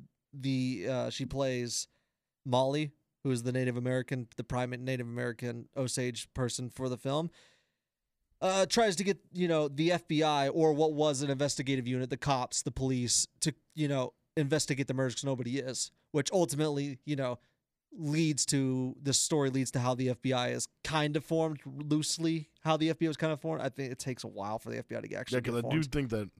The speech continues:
Speaker 1: But
Speaker 2: ba-
Speaker 1: this is kinda like the first iteration
Speaker 2: but
Speaker 1: of, like,
Speaker 2: right.
Speaker 1: the, how the investigation bureau started
Speaker 2: Right,
Speaker 1: at all.
Speaker 2: because
Speaker 1: So
Speaker 2: before that, that's how it first started. Then
Speaker 1: Right.
Speaker 2: what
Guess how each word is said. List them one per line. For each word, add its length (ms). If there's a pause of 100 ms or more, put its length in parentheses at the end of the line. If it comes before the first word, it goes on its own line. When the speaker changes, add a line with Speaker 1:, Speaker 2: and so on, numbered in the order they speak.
(180)
Speaker 1:
But 140
Speaker 2:
ba- 40
Speaker 1:
this 160
is 80
kinda 220
like 160
the 80
first 280
iteration 400
Speaker 2:
but 100
Speaker 1:
of, 60
like, 140
Speaker 2:
right. 160
Speaker 1:
the, 80
how 140
the 140
investigation 680
bureau 220
started 500
Speaker 2:
Right, 120
Speaker 1:
at 40
all. 80
Speaker 2:
because 380
Speaker 1:
So 40
Speaker 2:
before 560
that, 280
that's 300
how 220
it 120
first 220
started. 360
Then 260
Speaker 1:
Right. 320
Speaker 2:
what 220